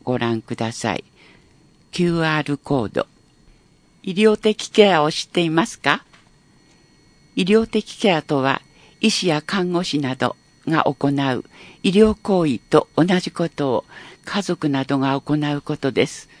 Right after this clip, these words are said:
市には日常的に医療的ケアが必要な子どもたち、医療的ケア児が約十人、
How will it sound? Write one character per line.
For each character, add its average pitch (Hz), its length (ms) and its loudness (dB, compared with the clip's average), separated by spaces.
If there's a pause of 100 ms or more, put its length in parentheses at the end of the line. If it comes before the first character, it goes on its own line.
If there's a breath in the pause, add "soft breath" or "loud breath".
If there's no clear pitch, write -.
(400 loud breath)
市 185 200 -8
に 175 120 0
は 147 240 0 (260 loud breath)
日 190 320 -2
常 196 180 0
的 185 320 -4
に 175 220 -2 (380)
医 185 80 0
療 208 240 2
的 - 420 -6
ケ 185 220 2
ア 156 80 2
が 139 120 2
必 - 300 -6
要 170 160 2
な 160 140 2
子 - 180 -4
ど 147 140 0
も 147 140 -4
た 117 180 -8
ち、 - 260 -12 (800 loud breath)
医 170 60 -2
療 170 240 0
的 - 320 -6
ケ 151 200 -2
ア 123 80 -4
児 - 200 -8 (340)
が 127 180 -4 (600 loud breath)
約 151 360 -2
十 131 280 -2
人、 107 260 -4